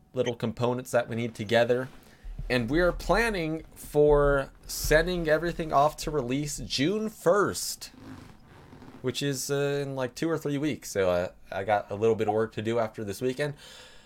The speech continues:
But our album should be coming out within a few months of June, I guess. Uh, I, we haven't decided on everything yet. I think we have, oh, we do have the, uh,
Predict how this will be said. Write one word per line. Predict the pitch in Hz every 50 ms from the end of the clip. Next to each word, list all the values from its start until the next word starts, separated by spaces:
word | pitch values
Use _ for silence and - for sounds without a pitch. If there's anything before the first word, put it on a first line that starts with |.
| - - _ - - _ _ _ - - _ _ - - _ _ - - - - _ _ _ - - -
But | - 127 127 135 135 131 - - - - _ -
our | 131 135 139 -
album | 131 135 147 175 180 190 190 185
should | 170 - - - 170 175 180 160 - - - - - -
be | 143 156 151 147
coming | - - 143 147 151 151 143 139
out | 143 147 147 147 151 156 - - - - - _ - - - - - - - - - - - - - - - - - - - - -
within | - 101 - - 147 165
a | 160
few | - - 151 147
months | 123 131 170 165 143 -
of | 104 87
June, | - 104 123 - 113 95
I | 87 87
guess. | 80 98 123 127 101 110 - - - - - - _ _ -
Uh, | 95 98 98 101 98 - -
I, | 117 127
we | 143 131 131 139
haven't | 143 143 156 165 160 156 151 - _ _ _ _ _ _ - _ _ _ _ _ _ _ _ _ _ _ -
decided | - 113 - - 120 120 131 131 143 139 139
on | 131 123 120 -
everything | 107 120 139 147 143 - 147 143 143 131
yet. | 139 143 143 143 139 - -
I | 120
think | - - 175 175
we | 185 190 165
have, | 165 156 - - -
oh, | 160 160
we | 156 156 147 147
do | 143 147 151 165 190
have | 185 196 190 190 165 151 -
the, | 160 156 151 151
uh, | 147 143 143 139 135 131 127 123 113